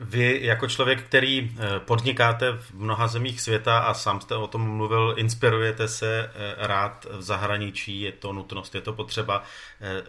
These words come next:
tak, ehm, dokázal byste zasadit právě tohle, co jste popisoval, tedy českou společnost a českou politickou kulturu do nějakého mezinárodního kontextu? Jsme na tom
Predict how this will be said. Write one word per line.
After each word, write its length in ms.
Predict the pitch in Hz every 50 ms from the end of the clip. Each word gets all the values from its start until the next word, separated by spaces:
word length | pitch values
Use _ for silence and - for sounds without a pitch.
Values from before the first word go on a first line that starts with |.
| - - - _ _ _ _ _ _ - _ _ -
tak, 360 | - 101 104 - - - -
ehm, 400 | 120 117 113 110 110 113 117 117 - - - - - _ _ _ - _ _ - - - _ _ _ - - _ _ - - - - - 104
dokázal 440 | 131 117 143 143 127 127 117 120 131
byste 220 | 127 120 - 156
zasadit 640 | 139 143 123 - - 143 139 147 143 143 - - - - - - - - - - -
právě 400 | 117 110 110 117 135 131 - - -
tohle, 280 | - 123 117 135 127
co 120 | 120 135 117
jste 160 | 117 - 131
popisoval, 540 | 131 127 127 131 120 - 110 101 95 95 92
tedy 440 | - 104 98 101 101 101 104 104 - -
českou 640 | - - 113 113 - - 120 117 117 117 117 120
společnost 720 | 113 - - - - 110 113 110 113 - 110 98 - -
a 20 | 107
českou 360 | - - 104 - - 113 113
politickou 460 | 113 113 110 110 117 117 - 123 117
kulturu 440 | 113 - 110 107 - - 123 123 123
do 440 | 113 110 113 113 110 113 110 107 107 -
nějakého 480 | - 110 101 101 98 - 113 107 113 117
mezinárodního 640 | 113 101 92 107 107 107 104 107 107 120 117 120 120
kontextu? 640 | 117 101 95 92 160 - - - - 170 160 - - - - - - - - - _
Jsme 200 | - - - 120
na 100 | 120 120
tom 420 | 117 123 127 120 120 120 117 117